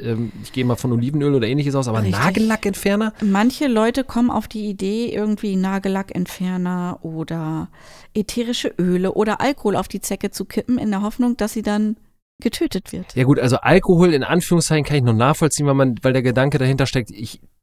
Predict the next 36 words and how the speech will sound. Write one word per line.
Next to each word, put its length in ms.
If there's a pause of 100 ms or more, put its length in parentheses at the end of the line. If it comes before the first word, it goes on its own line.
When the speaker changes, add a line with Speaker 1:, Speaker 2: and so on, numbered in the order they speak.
Speaker 1:
desinfiziere 800
die 160
Wunde. 460 (240)
Speaker 2:
Äh, 100 (180)
das 300
auf 200
jeden 200
Speaker 1:
Aber 80
Speaker 2:
Fall 380
im 160
Nachhinein 480
tun, 260
das 140
ist 140
auch 120
ganz 260
richtig. 340
Speaker 1:
Ja, 160
wenn 100
die 100
Zecke 240
raus 220
Speaker 2:
Wenn 120
Speaker 1:
ist. 100
Speaker 2:
die 60
Zecke 280
raus 240
ist. 260
Speaker 1:
Ja. 60 (720)
Speaker 2:
Aber 320
bitte 400
nicht 300
irgendwas 600
über 280
die 160
Zecke 500